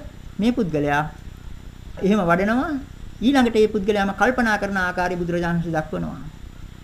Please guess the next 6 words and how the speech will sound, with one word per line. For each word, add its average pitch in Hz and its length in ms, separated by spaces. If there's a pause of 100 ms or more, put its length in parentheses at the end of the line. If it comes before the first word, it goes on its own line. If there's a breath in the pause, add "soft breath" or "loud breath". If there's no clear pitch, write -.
(160)
"කලින් 185 360
මගේ 185 360
සිත 202 240
පටුයි, 247 480 (880)
පොඩි, 226 460 (400)
සුළුයි. 294 380